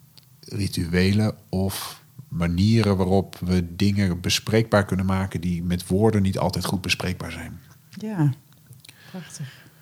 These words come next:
Speaker 1: Daar zit de creatieve kant van de palliatieve zorg. Eh, dus laatst hadden we iemand die hield ontzettend van opera. Je kunt natuurlijk gaan praten over van: "Jongens, eh, hoe kijk je tegen de dood aan?" Maar, eh, dus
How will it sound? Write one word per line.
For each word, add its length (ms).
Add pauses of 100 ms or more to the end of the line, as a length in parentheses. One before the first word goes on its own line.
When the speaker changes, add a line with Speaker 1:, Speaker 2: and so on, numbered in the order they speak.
(480)
Speaker 1:
Daar 200
zit 160
de 80
creatieve 520
kant 340
van 140
de 100
palliatieve 400
zorg. 440 (840)
Eh, 120 (220)
dus 180
laatst 320
hadden 180
we 200
iemand 460
die 180
hield 240
ontzettend 480
van 120
opera. 380 (1400)
Je 160
kunt 180
natuurlijk 180
gaan 200
praten 300
over 180
van: 100
"Jongens, 280
eh, 140
hoe 140
kijk 200
je 60
tegen 200
de 80
dood 280
aan?" 220
Maar, 120
eh, 800
dus 220